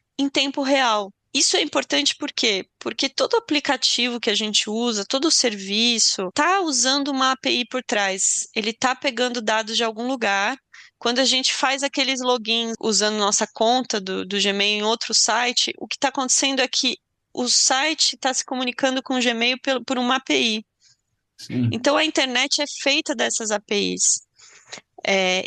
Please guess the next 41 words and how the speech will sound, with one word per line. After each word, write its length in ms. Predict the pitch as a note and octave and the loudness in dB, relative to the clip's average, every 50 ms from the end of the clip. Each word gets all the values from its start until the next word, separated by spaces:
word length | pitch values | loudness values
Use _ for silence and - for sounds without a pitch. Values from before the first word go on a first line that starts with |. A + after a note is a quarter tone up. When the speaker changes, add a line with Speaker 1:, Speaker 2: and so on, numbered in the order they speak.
| - - - | -8 -6 -2
Speaker 1:
e 140 | A3 A#3+ | 0 0
aí 200 | B3 B3+ C4+ C#4+ | 2 2 2 0
o 60 | D#4 D#4 | 0 0
que 120 | - E4 | -2 -2
acontece? 520 | D#4+ - - D4+ D4 - - G#3 - - | -2 -2 -2 -2 0 0 0 0 0 0
A 40 | A3 | -2
gente 220 | G#3+ A#3 A#3+ - - | 0 0 0 0 0
também 340 | - C4+ B3+ B3 C4+ D4+ | 0 0 0 0 -2 -2
precisa 420 | D4 E4 D#4 C#4+ - C4 A#3+ B3+ B3 | -2 -2 -2 0 0 0 0 -2 0
ter 180 | - C4 A3+ | 0 0 0
A 60 | A#3 A#3+ | 0 0
P 140 | - D4 | 0 0
Is 360 | C#4 B3+ A#3 A#3 B3 C4 - - - _ _ _ | 0 0 0 0 -2 -2 -4 -6 -8 _ _ _
nas, 260 | - C#4+ D#4 D#4 D4+ - - | -2 0 0 0 0 -2 -2
nos 200 | B3+ C#4+ C#4+ B3+ | 0 0 2 2
dados 300 | A#3 B3 A#3 A3+ A3 A3+ | 2 0 0 0 -2 -4
do 120 | A3 B3 | -4 -2
governo. 580 | A3+ C#4 D4+ D4+ D#4 C#4+ B3+ A#3 A3 G#3+ G#3 G#3+ - _ _ _ _ _ _ _ _ - - - - - - - - - - _ - | 0 0 0 2 2 2 2 2 0 -2 -4 -6 -10 _ _ _ _ _ _ _ _ -20 -20 -20 -20 -20 -20 -20 -20 -20 -18 _ 0
E 140 | A3+ C4+ | 2 2
aí 220 | C#4 C#4 C#4 C#4+ D4+ | 4 4 2 2 0
o, 60 | D4+ - _ _ - - | -2 -6 _ _ -6 -2
a 140 | - B3+ A#3+ | 0 0 2
lei 560 | A#3+ A#3+ A#3+ C4 C#4+ E4 E4 D#4 B3+ G#3+ G3+ _ | 2 2 2 2 2 2 2 2 0 -2 -4 _
que 160 | - - A#3+ G#3+ | -4 -2 -2 -2
queriam 400 | - - A#3 G3+ G#3+ G#3+ G#3 G#3+ | -2 -2 -2 0 0 0 0 0
passar 720 | - G#3+ G3+ - - - - A3 A3+ C4+ C#4+ C#4+ - - | -2 -2 0 0 0 0 2 2 2 2 2 0 0 0
dizia 320 | G3+ A3+ A#3 G#3+ A3 A#3+ | -2 -2 0 0 0 0
o 40 | C4 | 2
seguinte, 440 | B3+ - D#4 C#4 B3+ C4+ C4+ C4+ - | 2 0 0 0 0 0 0 0 0
pra 140 | - C4 A3+ | -2 -2 -2
você 260 | G#3+ G#3+ A3 - C4 | 0 0 0 0 0
ter 120 | C4 - D4+ | 0 0 0
acesso 420 | C#4 C4+ - - A#3 A3 - - | 0 0 0 0 0 0 0 0
a 20 | A3 | -2
essas 280 | G#3+ - G#3+ G#3+ G3+ | -2 -2 -2 -2 -2
A 80 | G#3 G3+ | -2 -2
P 160 | - - G3+ | 0 0 2
Is, 360 | G3+ G#3 A#3+ C4+ C#4 - - - | 2 4 4 4 2 0 0 0
você 200 | A#3 - B3 A3 | 0 0 0 0
precisa 340 | - - A3 A3+ A3 A3+ | 0 0 0 0 0 0
pagar. 480 | A3+ - C4 C4 C4+ C4 A#3+ A3 G#3+ G#3 | 0 0 -2 -2 0 2 2 2 0 -2